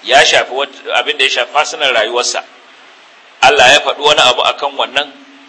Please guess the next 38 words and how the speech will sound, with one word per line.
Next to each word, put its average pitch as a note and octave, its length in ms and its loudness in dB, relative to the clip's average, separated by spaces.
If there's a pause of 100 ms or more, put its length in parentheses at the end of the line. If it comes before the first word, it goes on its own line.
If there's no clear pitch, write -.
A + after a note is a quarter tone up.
(160)
to A#2+ 120 -10
dole D3+ 480 -2
haka - 320 0
zai D3 160 -2
fito D#3+ 320 -8
ya C3 80 0
karanta B2 440 0
wa G#2+ 80 -4
sahabbansa. F#2 680 -12
Ba A2+ 40 -12
zai D3+ 160 -2
ce, C#3+ 120 -6
"Ai C#3 160 0
nan, E3 200 -6 (600)
ah, A#2 480 -2
Allah D3+ 200 2
ya C3 200 4
zarge A#2+ 440 -4
ni G#2 120 -12
ba, F#2 80 -10 (800)
don A2+ 80 -2
haka B2+ 320 0
bara A#2+ 400 0
in G2+ 80 -18 (320)
bar A2+ 160 0
abin - 320 -4
kawai G#2+ 240 -8
ni A2 320 -16 (320)
tsakanina A#2 480 -2
ne G#2 80 -12
da - 160 -6
Allah." F#2 200 -12 (920)
"Abasa B2 480 0
wa G#2+ 160 -4
tawalla G#2+ 640 -6 (480)
an A2+ 180 -6
ja'ahu A2+ 460 -4
al-a'ma." - 360 -6